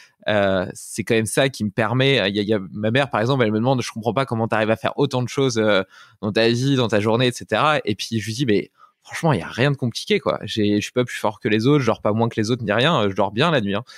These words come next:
Euh, simplement, euh, je suis mieux organisé, j'ai mieux organisé, routinisé, euh, toutes mes journées, tous mes trucs,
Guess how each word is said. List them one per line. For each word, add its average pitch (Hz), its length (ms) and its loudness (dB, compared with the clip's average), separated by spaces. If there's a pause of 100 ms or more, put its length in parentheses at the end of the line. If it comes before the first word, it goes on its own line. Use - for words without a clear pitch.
(320)
Euh, 98 260 0
simplement, 127 560 2
euh, 104 220 2
je - 80 -6
suis - 140 -8
mieux 117 180 0
organisé, 117 580 2
j'ai 101 140 -6
mieux 123 240 2
organisé, 120 720 2
routinisé, 117 720 0
euh, 101 180 4
toutes - 180 -14
mes 110 140 2
journées, 113 320 2
tous 165 160 -4
mes - 80 2
trucs, 160 300 0